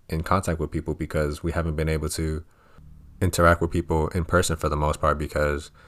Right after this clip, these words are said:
of the pandemic and all the restrictions that come with it. So we're not really able to mix up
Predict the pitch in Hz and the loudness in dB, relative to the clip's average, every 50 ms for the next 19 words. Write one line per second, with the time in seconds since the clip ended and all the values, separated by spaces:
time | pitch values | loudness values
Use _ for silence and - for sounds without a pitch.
0 | - - - - - - - - - - - 76 76 73 73 73 73 - - - | -20 -20 -20 -20 -20 -20 -20 -20 -6 0 4 4 6 6 4 2 0 -4 -6 -4
1 | 82 82 - 82 78 78 76 76 80 78 80 78 76 78 76 76 76 73 78 - | -4 -2 0 0 0 2 2 2 2 2 2 0 0 0 0 -2 -2 -4 -8 -8
2 | _ - 82 80 80 80 76 73 82 78 78 78 76 73 - 76 76 - - 87 | _ 2 4 4 4 4 2 0 0 0 0 0 -2 -2 -2 -4 -4 -2 0 -2
3 | 82 - 82 76 76 76 71 - - - 92 92 82 78 - 78 73 76 - - | -2 0 -2 0 2 0 0 0 0 0 0 0 0 -2 0 -2 -2 -2 -4 -10
4 | - - - _ - - - - - - - - - _ - - - - 82 80 | -20 -20 -20 _ -20 -20 -20 -20 -20 -20 -20 -20 -20 _ -20 -8 -2 2 2 4
5 | 80 78 78 80 82 - - - - 87 85 85 82 82 85 85 85 82 76 78 | 4 4 2 0 -4 -8 -8 -4 0 2 4 4 4 2 2 2 2 2 2 2
6 | 80 76 80 78 - 87 80 78 76 73 73 - - 82 82 - - - 87 82 | 0 -2 -2 -4 -2 -2 0 0 -2 -4 -6 -4 -2 -2 -2 -2 0 0 0 0
7 | 80 - | 0 -2